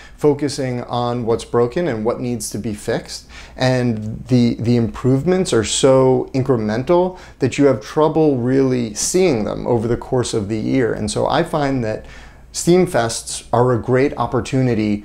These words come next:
to look back at everything we've accomplished and really appreciating how much we've been able to do in so little time, how much we've already disrupted the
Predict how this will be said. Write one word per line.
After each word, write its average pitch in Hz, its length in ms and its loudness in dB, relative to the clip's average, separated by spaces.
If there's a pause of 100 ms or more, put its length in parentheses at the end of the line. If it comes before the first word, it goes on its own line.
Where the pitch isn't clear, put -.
(160)
to 117 360 2
look 120 280 2
back 120 380 -2 (200)
at 120 200 -4 (120)
everything 135 500 4
we've 120 220 2
accomplished 117 800 -2 (320)
and 120 320 0
really 143 320 6 (180)
appreciating 139 880 -2 (120)
how 160 340 0
much 135 440 0
we've 120 300 2 (640)
been 151 160 4
able 151 280 0
to 123 120 0
do 147 580 2 (220)
in 175 240 2
so 143 200 -2
little 135 320 0
time, 143 400 -6
how 139 200 -4
much 151 280 -2
we've 127 200 -2 (100)
already 135 720 0 (240)
disrupted 127 800 0
the 120 320 0